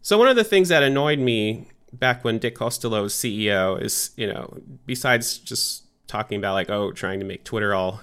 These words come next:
newbie friendly and get rid of all the jargon, uh, he, he was also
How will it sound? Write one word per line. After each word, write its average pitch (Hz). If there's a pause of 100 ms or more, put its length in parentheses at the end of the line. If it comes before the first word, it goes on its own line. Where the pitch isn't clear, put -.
(120)
newbie 113
friendly 104
and 95 (200)
get -
rid 110
of 104
all 98
the 98
jargon, 98 (320)
uh, 110
he, 151
he 170
was 165
also 180